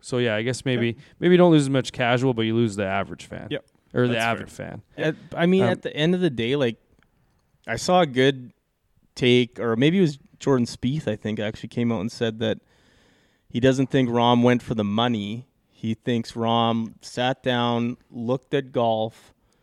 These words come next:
Speaker 3: saw that both of them are kinda in shambles. So
Speaker 1: Mm-hmm.
Speaker 3: why not take the one that's gonna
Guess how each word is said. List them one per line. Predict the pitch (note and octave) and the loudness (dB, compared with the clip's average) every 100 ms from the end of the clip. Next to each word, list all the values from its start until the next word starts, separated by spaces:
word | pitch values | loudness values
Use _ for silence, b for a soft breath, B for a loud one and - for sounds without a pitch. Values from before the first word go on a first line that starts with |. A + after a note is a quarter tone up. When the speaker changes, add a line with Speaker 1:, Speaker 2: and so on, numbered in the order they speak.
| _ | _
Speaker 3:
saw | - - A2+ A2+ | -18 -4 0 2
that | A2+ A2+ _ - | 2 -2 _ 6
both | B2 D3+ D#3+ C#3 | 8 8 6 2
of | |
them | A#2 A2 G#2+ A2 | 0 2 2 -2
are | F2+ G#2+ G#2+ G#2+ G#2+ _ _ _ | -4 -2 0 0 -4 _ _ _
kinda | - A#2+ B2 A#2+ | -8 -6 -4 -4
in | A2+ | -4
shambles. | A2+ - A2+ G#2 G2+ G#2 A2+ - - _ _ _ _ _ _ _ | -6 -6 -4 -4 -6 -6 -8 -14 -20 _ _ _ _ _ _ _
So | - - B2 A#2 A2 | -20 -2 4 6 4
Speaker 1:
Mm-hmm. | G#2+ - A#2 | -2 -10 -6
Speaker 3:
why | A#2 B2 | -2 0
not | A#2+ B2 B2 | 2 0 -2
take | - A2 - | -4 -6 -4
the | |
one | A2 A2 | -6 -4
that's | A2 - | -6 -8
gonna | A#2+ A2 | -8 -8